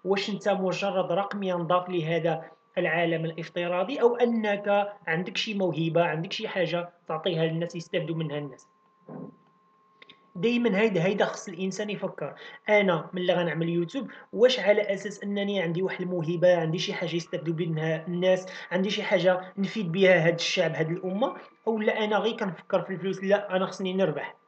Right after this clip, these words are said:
لا، انا الهم ديالي انا خصني نربح. وكيفاش غتربح؟ خصك تقدم شي حاجه. اما اذا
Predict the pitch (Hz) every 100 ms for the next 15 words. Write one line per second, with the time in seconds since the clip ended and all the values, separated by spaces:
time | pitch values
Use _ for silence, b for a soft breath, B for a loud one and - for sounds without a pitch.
0 | _ _ _ 180 185 185 175 160 170 151
1 | 160 170 170 165 - 175 156 143 208 220
2 | 359 330 269 202 151 - - B B B
3 | - - - - - 185 339 320 285 247
4 | 165 147 B B 196 202 175 208